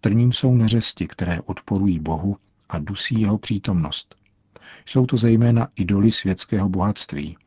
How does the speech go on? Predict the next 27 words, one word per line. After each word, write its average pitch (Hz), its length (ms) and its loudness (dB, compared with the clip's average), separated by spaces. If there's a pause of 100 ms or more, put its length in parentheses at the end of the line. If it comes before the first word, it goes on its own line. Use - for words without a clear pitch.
(440)
sobecký 92 580 -4
způsob 98 500 -6
života, 95 520 -2 (280)
bažící 90 580 -4
po - 180 -6
majetku 92 500 -2
a 95 60 -2
moci. 85 380 -6 (1080)
Pokud - 300 -2
pěstujeme 123 600 2
toto 113 280 -4
trní, 87 480 -2 (480)
udusíme 110 580 2
v - 60 -12
sobě 101 300 2
boží 98 340 0
růst. 87 460 -4 (720)
Každý 87 320 -2
z 85 80 -8
nás 98 340 -2
může 92 280 -2
rozpoznat 92 600 -4
svoje 90 260 -2
malé 92 380 -2
či - 180 -6
velké 87 400 -4
trní 85 420 -4